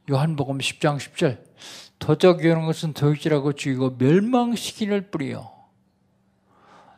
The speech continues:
내가 오는 것은 양으로 생명을 얻게 하고", 이게 첫 번째 게 생명 얻는 게요. "더 풍성히 얻게 하려니라."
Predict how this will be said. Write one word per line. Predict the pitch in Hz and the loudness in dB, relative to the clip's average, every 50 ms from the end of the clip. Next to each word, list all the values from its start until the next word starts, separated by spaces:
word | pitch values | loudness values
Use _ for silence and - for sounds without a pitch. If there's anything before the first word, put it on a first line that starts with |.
| _ _ | _ _
내가 | - 143 156 151 196 185 | 2 2 4 6 6 4
오는 | 170 165 151 | 4 4 2
것은 | 151 131 - 170 165 147 | 0 0 0 -2 -2 2
양으로 | 135 123 120 127 131 127 127 120 127 | 2 2 2 2 2 2 2 0 0
생명을 | 135 - - - 220 277 302 294 294 294 285 277 262 247 | 0 0 -2 -2 -2 -4 -4 -4 -2 0 2 2 4 2
얻게 | 233 208 - - 202 | 0 -2 -2 0 0
하고", | 180 170 175 165 | 0 2 2 2
이게 | 139 131 139 | 2 2 0
첫 | 135 - - - - | 0 -2 -8 -6 -6
번째 | - 175 160 - 127 | -6 -6 -6 -8 -10
게 | 117 | -8
생명 | 110 - - 196 185 180 170 151 | -8 -6 -6 -4 -2 0 0 0
얻는 | 139 120 117 131 - | 0 -2 -8 -12 -14
게요. | 110 110 110 - - _ _ _ _ _ _ _ _ _ _ _ _ _ _ _ _ _ _ _ _ _ _ _ | -16 -16 -16 -18 -20 _ _ _ _ _ _ _ _ _ _ _ _ _ _ _ _ _ _ _ _ _ _ _
"더 | - - - 131 131 131 127 127 | -10 -2 0 2 2 2 0 -2
풍성히 | - - - - - - - - - - - 208 185 - 202 190 180 | -8 -10 -10 -10 -10 -10 -12 -12 -12 -6 -4 -4 -2 0 0 2 2
얻게 | 175 175 - 180 | 0 0 0 0
하려니라." | 170 165 165 160 165 165 160 156 143 131 - | 0 0 0 -2 -2 -4 -4 -6 -8 -10 -14